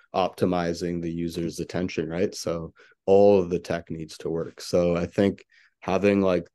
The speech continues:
having, like, the nod that we have off of, off of, um, off of I guess off,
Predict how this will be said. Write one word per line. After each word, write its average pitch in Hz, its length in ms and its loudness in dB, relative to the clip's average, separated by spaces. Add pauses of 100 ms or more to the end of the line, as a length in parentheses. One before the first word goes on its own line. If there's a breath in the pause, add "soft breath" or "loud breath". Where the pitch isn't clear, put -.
having, 90 380 -4
like, 85 180 -6
the 92 140 -6
nod 90 320 -2
that 82 160 -4
we 90 160 -4
have 82 360 -6 (320)
off 87 320 -10
of, 82 240 -16 (140)
off 87 300 -10
of, 82 200 -12
um, 82 440 -6 (280)
off 87 300 -10
of 82 140 -14 (340)
I 92 100 -6
guess 82 220 -6
off, 87 200 -6